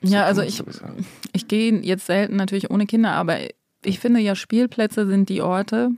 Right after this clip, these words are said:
Speaker 2: jetzt für tagsüber, ne? Also nachts <laughs> weiß ich nicht, aber tagsüber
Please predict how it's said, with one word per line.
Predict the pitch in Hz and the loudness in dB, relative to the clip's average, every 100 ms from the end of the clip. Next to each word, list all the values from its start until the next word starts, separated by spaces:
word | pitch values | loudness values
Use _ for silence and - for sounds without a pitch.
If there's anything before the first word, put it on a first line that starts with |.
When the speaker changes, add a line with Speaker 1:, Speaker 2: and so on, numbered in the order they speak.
| _ | _
Speaker 2:
jetzt | - 185 | -4 -4
für | 185 | -4
tagsüber, | - - - 143 135 - | -8 -10 -6 -8 -8 -6
ne? | - 180 208 - - | 0 0 0 -4 -4
Also | 170 156 | -4 -2
nachts | 160 190 - | -2 -2 -6
<laughs> | - | -4
weiß | 147 | -6
ich | - | -4
nicht, | 165 | -4
aber | - | -2
tagsüber | 180 202 - 214 208 | 0 -2 0 0 0